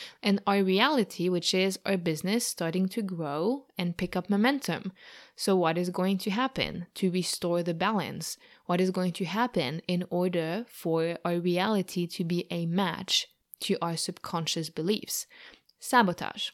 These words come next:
Sabotage is going to happen, so it drags us right back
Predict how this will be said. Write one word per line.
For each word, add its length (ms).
Sabotage 500
is 120
going 240
to 100
happen, 480
so 180
it 240
drags 520
us 320
right 460
back 440